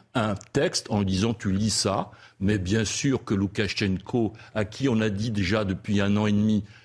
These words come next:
Tu laisses passer l'armée russe, tu te tais, on envoie vingt-cinq mille hommes chez toi qui vont envahir l'Ukraine, tu dis rien. » À qui on a dit il y a trois semaines, un mois, euh, « On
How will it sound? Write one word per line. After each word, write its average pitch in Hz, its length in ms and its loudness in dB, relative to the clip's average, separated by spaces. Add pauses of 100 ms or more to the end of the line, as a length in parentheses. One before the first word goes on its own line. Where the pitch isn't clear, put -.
(440)
Tu 143 120 0
laisses 147 200 2
passer 135 320 0
l'armée 117 320 2
russe, 117 400 0
tu 123 140 -6
te 135 100 0
tais, 123 400 0
on 107 180 2
envoie 101 280 2
vingt-cinq 113 340 0
mille 110 160 2
hommes 104 140 2
chez 101 180 -2
toi 117 240 0
qui - 160 -6
vont 98 160 2
envahir 101 320 0
l'Ukraine, 104 420 0
tu 101 120 -6
dis 92 120 -2
rien. » 95 320 0 (300)
À 110 120 0
qui 151 180 -2
on 127 100 0
a 117 80 0
dit 117 140 0
il 123 40 0
y 120 40 4
a 104 60 0
trois - 200 -2
semaines, 113 340 0
un 107 80 2
mois, 107 380 2 (220)
euh, « 113 80 2 (100)
On 113 240 2